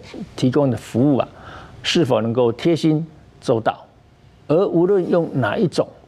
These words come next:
标准啊来衡量，丽思卡尔登、Ritz-Carlton Hotel 呢，应该都算是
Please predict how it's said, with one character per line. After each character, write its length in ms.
标 200
准 220
啊 200
来 160
衡 260
量， 160
丽 160
思 200
卡 240
尔 120
登、 240
Ritz-Carlton 720
Hotel 680
呢， 180
应 140
该 160
都 320
算 300
是 300